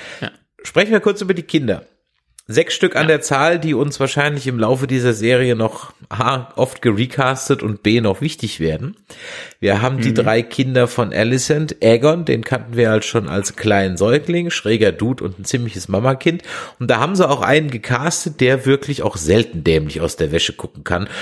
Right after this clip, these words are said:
Speaker 2: Vor allem noch mit dieser blonden Frise. Also großartiges
Speaker 1: Ja.
Speaker 2: Casting. Der guckt wirklich so, so geil aus,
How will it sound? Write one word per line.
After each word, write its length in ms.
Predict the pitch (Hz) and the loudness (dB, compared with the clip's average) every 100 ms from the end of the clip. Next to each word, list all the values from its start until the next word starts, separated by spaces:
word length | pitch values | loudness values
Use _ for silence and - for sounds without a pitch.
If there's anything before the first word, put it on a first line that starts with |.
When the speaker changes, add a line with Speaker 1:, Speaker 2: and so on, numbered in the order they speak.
| - | -12
Speaker 2:
Vor 160 | - 85 | -6 0
allem 180 | 104 123 | 0 2
noch 160 | 117 | 0
mit 100 | 110 | 0
dieser 180 | 107 107 | 0 0
blonden 360 | 95 101 104 110 | 2 2 2 -4
Frise. 560 | 95 95 104 80 73 - _ - | 0 2 4 2 -2 -4 _ -4
Also 240 | 101 90 - - | -4 -4 -12 -4
großartiges 680 | - 113 - 80 - 71 - | 2 2 2 -4 -4 -8 -8
Speaker 1:
Ja. 60 | - | -10
Speaker 2:
Casting. 280 | - - 82 | -8 -6 0
Der 100 | 98 | 0
guckt 280 | - 156 143 | 2 0 -4
wirklich 280 | 143 135 | -2 0
so, 280 | 120 131 131 _ - _ _ _ _ _ _ _ - | 2 2 0 _ -20 _ _ _ _ _ _ _ -4
so 380 | 143 160 - - | -2 -2 -6 -6
geil 300 | 127 190 135 | 0 2 2
aus, 160 | 139 | 2